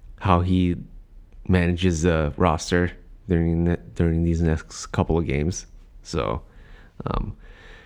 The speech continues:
we'll probably touch base, um, in, during, during these, during this string of games, and, um, you know, we'll have plenty to discuss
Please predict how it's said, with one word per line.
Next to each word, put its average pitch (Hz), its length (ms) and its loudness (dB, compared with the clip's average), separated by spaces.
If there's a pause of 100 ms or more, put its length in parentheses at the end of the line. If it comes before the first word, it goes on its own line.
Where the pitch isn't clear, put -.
(340)
we'll 95 140 4
probably 110 400 6
touch 104 300 2
base, 87 280 2
um, 85 280 2
in, 98 340 2
during, 92 560 4 (540)
during 90 320 4
these, 85 260 2 (260)
during 85 280 4
this 82 160 0
string 85 320 2
of 80 80 0
games, 82 480 0 (100)
and, 78 520 0
um, 62 440 -2 (800)
you - 100 0
know, 87 80 2
we'll 82 160 2
have 85 300 2
plenty 85 300 0
to 82 340 0 (1120)
discuss 82 600 -2